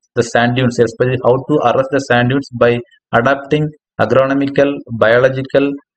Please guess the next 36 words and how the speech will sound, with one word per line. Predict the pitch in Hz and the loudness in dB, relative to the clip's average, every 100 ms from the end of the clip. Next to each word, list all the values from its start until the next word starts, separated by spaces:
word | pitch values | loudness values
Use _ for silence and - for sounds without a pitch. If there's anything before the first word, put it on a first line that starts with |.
| - | -4
and | 113 120 120 | -2 0 0
engineering | 120 123 135 147 151 | 0 2 2 0 0
aspects | 120 123 - 127 127 | 0 0 -2 -4 0
will | 120 | 0
be | 120 185 185 | 2 0 0
studied | - 117 117 120 120 | -2 0 0 -2 -4
here. | 107 98 101 131 | -4 -4 -2 -4
Reclamation | 139 202 214 214 214 | 0 0 0 -2 -2
of | 202 - | -2 0
saline | 143 151 156 | 2 2 0
and | 151 - | -2 -2
alkaline | 117 131 131 135 | -2 0 0 0
soil. | - 117 151 196 | 0 0 0 -2
It | 123 120 | -4 -4
is, | 120 | -2
this | 120 127 | 0 0
is | 143 139 | 0 0
the | 135 - 135 | -2 -2 -6
most | 127 156 - - | 2 2 0 0
problem | 143 139 139 | 2 2 0
from | 131 127 | -2 2
the | 120 113 - | 2 2 0
chemical | 127 139 147 147 | 0 0 0 0
point | 139 139 | 0 0
of | 135 | 0
view | 135 185 - _ _ - | -2 -4 -6 _ _ -6
due | 120 131 | -2 0
to | 131 | 2
the | 123 123 123 | 4 2 2
addition | 120 131 - 139 135 | -2 -2 0 0 0
or | 127 | 0
the, | 120 120 | 2 0
due | 123 | 0
to | 127 | -2
the | 120 | 0
excess, | 120 - - 190 | 0 -2 -2 -2